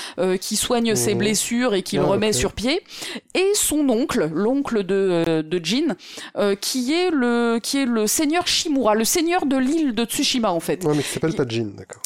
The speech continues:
Speaker 1: euh, qui, qui n'a pas été tué parce qu'en fait, il a été fait prisonnier par le, le Khan,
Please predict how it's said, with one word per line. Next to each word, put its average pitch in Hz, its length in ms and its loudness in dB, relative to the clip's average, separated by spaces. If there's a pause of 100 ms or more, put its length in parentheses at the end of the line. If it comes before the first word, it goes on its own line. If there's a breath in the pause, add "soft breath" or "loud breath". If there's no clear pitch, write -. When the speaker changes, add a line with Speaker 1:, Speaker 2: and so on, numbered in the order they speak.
(100)
Speaker 1:
euh, 208 100 2
qui, 254 300 -4
qui - 180 -2
n'a 269 160 2
pas 359 160 0
été 302 220 -2
tué 320 260 -2
parce 226 220 0
qu'en 226 120 -2
fait, 311 260 -4
il 240 120 0
a 226 60 2
été 226 300 -2
fait 247 200 -2
prisonnier 277 800 0 (320 loud breath)
par 247 400 4
le, 190 340 2
le 190 160 2
Khan, 262 260 2